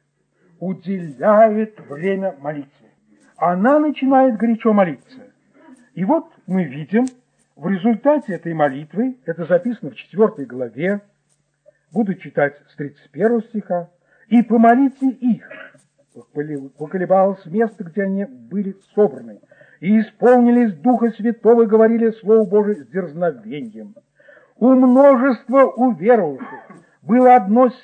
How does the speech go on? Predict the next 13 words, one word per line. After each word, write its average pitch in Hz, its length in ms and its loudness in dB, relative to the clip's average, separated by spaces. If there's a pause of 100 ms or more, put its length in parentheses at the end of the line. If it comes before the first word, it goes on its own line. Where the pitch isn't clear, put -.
сердце 240 520 2
и 226 180 -2
одна 233 440 6
душа». 190 680 -2 (1000)
И 143 80 -16
никто 165 380 -10
ничего 175 400 -10 (540)
из - 140 -20
имени 196 460 -4
своего 190 320 -6
не 196 140 -4
называл 190 400 0
своим, 202 480 -4